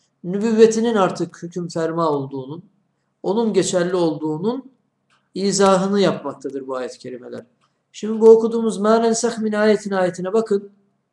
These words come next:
Ondan bir öncesine, ondan bir önceki ayette de مَا يَوَدُّ الَّذِينَ كَفَرُوا مِنْ اَهْلِ الْكِتَابِ وَلَا الْمُشْرِكِينَ اَنْ يُنَزَّلَ عَلَيْكُمْ مِنْ خَيْرٍ مِنْ رَبِّكُمْ وَاللّٰهُ يَخْتَصُّ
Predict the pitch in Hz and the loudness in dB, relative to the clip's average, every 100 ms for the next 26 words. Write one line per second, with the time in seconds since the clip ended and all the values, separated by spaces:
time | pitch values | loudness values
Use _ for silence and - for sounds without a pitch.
0 | _ _ _ - 180 208 220 202 196 185 | _ _ _ -6 -2 2 4 4 2 2
1 | 170 - 170 220 233 _ _ _ _ _ | 0 -2 -4 -6 -8 _ _ _ _ _
2 | _ _ _ _ 165 202 208 202 214 202 | _ _ _ _ -6 -2 -2 0 0 0
3 | 196 196 190 196 196 202 185 185 220 226 | 0 0 2 2 0 -8 -6 0 8 8
4 | 208 175 175 170 156 156 147 143 139 143 | 8 0 -4 -4 -4 -8 -10 -14 -14 -14
5 | 175 202 196 190 175 175 156 147 160 196 | -12 -6 -4 -4 -6 -12 -10 -8 -6 -4
6 | 202 185 170 156 - 170 190 214 214 190 | -4 -6 -12 -14 -14 -12 -8 -6 -4 -2
7 | 185 175 175 175 226 233 _ _ _ _ | -2 0 0 -4 -6 -14 _ _ _ _
8 | _ 190 196 247 269 254 247 233 185 160 | _ -6 0 0 0 -2 0 2 0 -2
9 | 160 160 180 202 190 185 - 185 | -4 -4 0 2 2 0 -4 -8